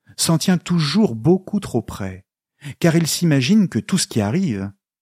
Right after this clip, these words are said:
et plus précisément tout ce qui lui arrive,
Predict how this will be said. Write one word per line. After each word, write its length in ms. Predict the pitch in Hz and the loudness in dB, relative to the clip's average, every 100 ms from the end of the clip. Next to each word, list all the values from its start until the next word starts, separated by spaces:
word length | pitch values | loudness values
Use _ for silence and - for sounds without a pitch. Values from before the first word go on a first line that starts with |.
| _ | _
et 140 | 113 101 | -6 -6
plus 200 | - 131 | -4 -4
précisément 880 | - 110 - 113 113 131 120 101 _ _ | -4 -6 -4 0 2 2 0 -4 _ _
tout 140 | 143 | -6
ce 160 | 123 - | -6 -8
qui 240 | - - | -10 -10
lui 480 | 95 95 147 214 165 | -10 -6 -4 -2 -2
arrive, 600 | 95 95 170 170 95 90 | -6 -6 -6 -6 -8 -10